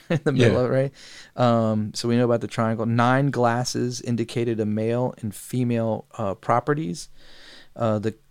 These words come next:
Speaker 1: the quintessence of other and other things, and then, uh, a brazier, and a,
Speaker 2: Hmm.
Speaker 1: and a c-, and, uh, a circle and a napkin completed the ritualistic items. Um, so,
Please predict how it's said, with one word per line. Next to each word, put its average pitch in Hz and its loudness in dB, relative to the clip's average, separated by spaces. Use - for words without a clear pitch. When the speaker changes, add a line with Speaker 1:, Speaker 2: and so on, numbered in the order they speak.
Speaker 1:
the 113 -4
quintessence 127 0
of 107 -4
other 117 0
and 110 -2
other 123 2
things, 98 -8
and 110 0
then, 110 0
uh, 98 -4
a 110 -4
brazier, 117 0
and 113 2
a, - 6
Speaker 2:
Hmm. - -12
Speaker 1:
and 123 2
a 117 2
c-, - -6
and, 135 0
uh, 120 2
a 113 0
circle 156 2
and 127 2
a 113 0
napkin 110 -2
completed 113 -2
the 107 -4
ritualistic 101 -6
items. 92 -8
Um, 101 -2
so, 123 0